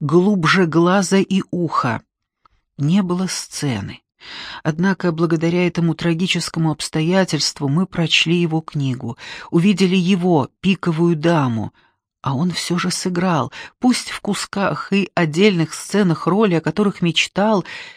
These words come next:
и которых мог так и не получить. Хлестакова и Чичикова, Несчастливцева и Гамлета,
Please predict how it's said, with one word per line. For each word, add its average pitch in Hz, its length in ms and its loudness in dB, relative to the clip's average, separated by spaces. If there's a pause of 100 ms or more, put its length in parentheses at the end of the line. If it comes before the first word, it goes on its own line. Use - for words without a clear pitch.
(140)
и - 80 -2
которых 190 480 0
мог 180 320 0
так 170 400 -2
и 175 120 0
не 160 160 0
получить. - 760 -4 (360)
Хлестакова 160 800 -2
и 127 100 -2
Чичикова, 156 800 -2 (300)
Несчастливцева 185 1120 2
и 185 180 -6
Гамлета, 131 720 -2